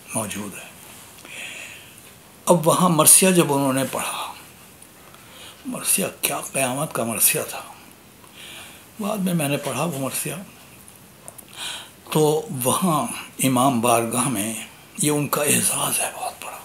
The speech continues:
कि वो मस-, मसनद पर, मिंबर पे बैठ के पढ़ रहे थे। और पढ़ने का अंदाज़ क्या तरीक़ा था कि दोनों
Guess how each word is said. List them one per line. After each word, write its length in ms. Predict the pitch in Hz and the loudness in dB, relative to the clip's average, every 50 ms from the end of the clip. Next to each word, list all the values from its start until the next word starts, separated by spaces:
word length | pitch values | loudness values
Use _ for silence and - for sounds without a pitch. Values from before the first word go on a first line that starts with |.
| - - - - - - - - - - - - - - - - - - - - - - - - - - - - | -18 -20 -20 -20 -20 -20 -20 -20 -20 -20 -20 -20 -20 -20 -20 -14 -10 -8 -6 -6 -6 -6 -6 -8 -10 -14 -8 -4
कि 80 | - 147 | -2 -2
वो 200 | 127 131 135 139 117 101 98 101 95 - - 123 | 0 0 -2 -2 -2 -2 -4 -4 -6 -6 -8 -8
मस-, 360 | 101 101 139 - - - - - - - - - - - - - 127 | -4 -2 0 2 2 0 0 -4 -12 -18 -20 -20 -20 -18 -12 -6 -4
मसनद 420 | 123 123 120 - - 135 135 131 | 0 2 2 2 2 2 0 -2
पर, 300 | - - - 110 - - - - - - - - - - - - - | -2 -4 -6 -6 -6 -8 -12 -16 -16 -16 -14 -14 -14 -14 -12 -4 -2
मिंबर 320 | 139 135 147 139 135 135 131 | 0 2 2 4 4 4 4
पे 140 | - 120 | 2 0
बैठ 360 | 104 98 123 127 123 - - - | -2 0 0 0 0 0 0 -4
के 60 | - | -6
पढ़ 240 | - - 127 123 - | -2 0 0 0 0
रहे 240 | - - - - | 0 -2 -2 -4
थे। 160 | - - - - - - - - | -6 -8 -10 -12 -12 -14 -14 -14
और 120 | - - - - | -14 -10 -4 -2
पढ़ने 280 | - 110 123 131 131 | -2 -2 0 -2 -2
का 120 | 120 135 117 | 0 0 -2
अंदाज़ 360 | 110 104 120 120 120 120 117 - - - - - - | 0 0 2 4 4 4 2 0 -4 -6 -12 -8 -2
क्या 140 | - 123 123 | 0 2 2
तरीक़ा 420 | 120 - 127 127 123 117 139 139 | 2 2 2 2 2 2 2 0
था 140 | 131 - 160 147 - - - - - - - - - - - - - - - - - - - - 147 | -2 -2 -4 -6 -8 -12 -18 -14 -10 -8 -8 -6 -6 -8 -10 -14 -16 -20 -20 -20 -16 -8 -2 2 4
कि 320 | 131 127 135 135 - - - - - - - - - - - - - - - - - - - - - - - - 131 | 4 4 4 2 -2 -6 -12 -18 -20 -20 -20 -20 -20 -20 -20 -20 -20 -20 -20 -20 -20 -20 -20 -20 -20 -20 -16 -10 -8
दोनों 480 | 123 117 127 135 135 131 135 127 117 | -4 -2 0 0 2 0 0 -2 -2